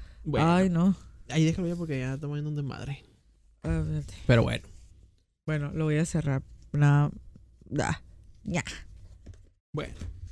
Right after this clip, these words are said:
Speaker 2: Ahí está.
Speaker 1: Pues que concluimos con el tema.
Speaker 2: Sí.
Speaker 1: Eso ya, concluimos. En resumidas cuentas, la comida coreana está rica. Está rica. Eh,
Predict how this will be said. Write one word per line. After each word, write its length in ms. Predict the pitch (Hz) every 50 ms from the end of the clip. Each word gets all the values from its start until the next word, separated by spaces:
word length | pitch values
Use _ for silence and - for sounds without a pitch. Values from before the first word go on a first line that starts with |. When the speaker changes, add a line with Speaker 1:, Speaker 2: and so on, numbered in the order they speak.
| - -
Speaker 2:
Ahí 120 | 170 170
está. 280 | 170 - - 170 156 - - - - - - - - - - - - - - - - _ - - - - -
Speaker 1:
Pues 180 | - 143 131 -
que 260 | - 139 127 123 117 - - - -
concluimos 520 | 131 123 117 117 131 170 202 190 151 135
con 320 | - 135 123 120 120 117 - - - -
el 80 | - 123
tema. 340 | - 180 208 196 151 131 - - - - - - - -
Speaker 2:
Sí. 380 | - - - 233 240 254 277 339 415 -
Speaker 1:
Eso 220 | 190 208 208 240
ya, 220 | 233 226 233 233 214 -
concluimos. 640 | - 208 180 - 170 165 196 233 240 240 240 220 -
En 180 | - - 170 160
resumidas 320 | 175 175 170 175 196 202 -
cuentas, 720 | 220 220 220 214 240 240 247 233 - - - - - - - - - - - - -
la 200 | 151 147 147 135
comida 220 | 135 139 156 165
coreana 480 | 156 147 143 160 175 180 185 196 220 240 - - - - - - - _ _ - _ _ _ _ _ _ _ _ _ _ _ _ -
está 360 | 143 135 117 - - 147 147
rica. 460 | 143 131 117 - - 113 110 120 - - - - - - - _ _ _ _ _ _ _ _ _
Está 160 | - 139 131
rica. 640 | 131 147 165 175 - 202 202 202 202 202 202 - - -
Eh, 440 | - 135 135 135 135 131 127 127 127